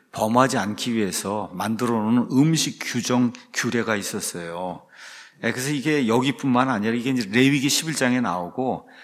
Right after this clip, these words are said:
신약성경 같으면은, 예, 이 십오 장 이십, 예, 사도행전 십오 장 이십구 절 이런데 음식 문제가 이제 나옵니다.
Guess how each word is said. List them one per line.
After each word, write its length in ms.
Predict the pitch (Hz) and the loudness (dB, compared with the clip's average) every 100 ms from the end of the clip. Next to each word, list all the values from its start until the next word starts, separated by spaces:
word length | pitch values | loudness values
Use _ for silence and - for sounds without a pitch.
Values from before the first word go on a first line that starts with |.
| - _ | -20 _
신약성경 560 | - 147 139 - 139 131 | -2 2 4 2 0 2
같으면은, 720 | 110 107 107 98 110 117 82 - - _ _ | 0 0 -2 -2 -2 -4 -6 -12 -20 _ _
예, 160 | 101 98 | -10 -8
이 220 | 98 98 | -6 -4
십오 260 | 95 139 139 | -2 -2 0
장 200 | 131 113 | 2 2
이십, 420 | 110 110 117 - | 0 0 -2 -6
예, 160 | 104 - | -8 -6
사도행전 640 | - 131 131 110 107 156 | -6 -2 0 0 -2 -4
십오 260 | 180 139 127 | -4 -4 -2
장 160 | 120 | -2
이십구 400 | 104 98 - - | -2 -4 -6 -8
절 160 | 107 107 | -8 -8
이런데 480 | 92 87 82 98 90 - - - - | -6 -8 -8 -8 -10 -12 -14 -12 -2
음식 300 | 123 127 131 | 0 2 4
문제가 400 | 123 107 101 104 | 4 2 0 -2
이제 200 | 95 98 | -4 -4
나옵니다. 840 | 85 85 90 95 87 82 87 - | -4 -4 -6 -6 -8 -8 -8 -10